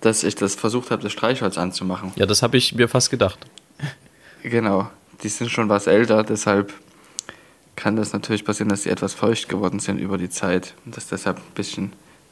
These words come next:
Speaker 1: beschwerlich ging.
Speaker 2: Das ist ja dann im Alter auch immer mal so. Was?
Speaker 1: Es ist nicht,
Speaker 2: <laughs>
Speaker 1: es
Speaker 2: Hat er nicht gesagt.
Speaker 1: <laughs> Laber nicht. Es ist nicht Johann Sebastian Bach, sondern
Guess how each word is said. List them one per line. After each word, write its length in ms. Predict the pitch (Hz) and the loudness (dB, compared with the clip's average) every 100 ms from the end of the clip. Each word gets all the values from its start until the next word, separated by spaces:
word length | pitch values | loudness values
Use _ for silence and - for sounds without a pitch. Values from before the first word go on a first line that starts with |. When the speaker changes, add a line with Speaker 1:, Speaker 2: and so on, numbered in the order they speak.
| - | -10
Speaker 1:
beschwerlich 600 | 98 - 95 98 92 - | -8 -2 2 2 0 -4
ging. 220 | - 87 | -6 -4
Speaker 2:
Das 100 | 98 | -2
ist 100 | - | 0
ja 80 | 95 | 0
dann 140 | 90 92 | 2 0
im 100 | 85 | 2
Alter 300 | 92 92 - | 2 2 0
auch 220 | 87 - | -2 -4
immer 160 | 95 87 | -2 -2
mal 140 | 85 | -2
so. 180 | 82 85 - - - | -4 -8 -10 -20 0
Was? 240 | 98 - _ - - - | 0 0 _ -16 -16 -8
Speaker 1:
Es 120 | 110 117 | -4 2
ist 380 | - - - 156 | 2 6 6 8
nicht, 240 | 135 - | 6 2
Speaker 2:
<laughs> 440 | 139 139 - 139 | 0 0 -2 0
Speaker 1:
es 180 | - 107 147 117 233 - - | 2 2 2 4 6 4 4
Speaker 2:
Hat 380 | 143 - 139 120 | 2 4 2 4
er 80 | 110 | 2
nicht 260 | 113 - | 4 4
gesagt. 540 | 117 110 117 117 - 139 | 4 4 4 2 -2 4
Speaker 1:
<laughs> 100 | 110 | 6
Laber 260 | 110 - 123 131 | 6 4 2 2
nicht. 260 | - - - - - - - - - 330 302 - - | 2 0 0 -6 -6 -4 -2 -4 -6 -2 -2 -2 -2
Es 120 | 135 | 2
ist 160 | 135 123 | 2 4
nicht 220 | 143 139 | 2 4
Johann 200 | 107 107 | 4 4
Sebastian 460 | 98 95 98 - 95 | 2 2 0 0 2
Bach, 220 | 95 135 | 2 0
sondern 460 | - 104 104 131 | -2 2 2 0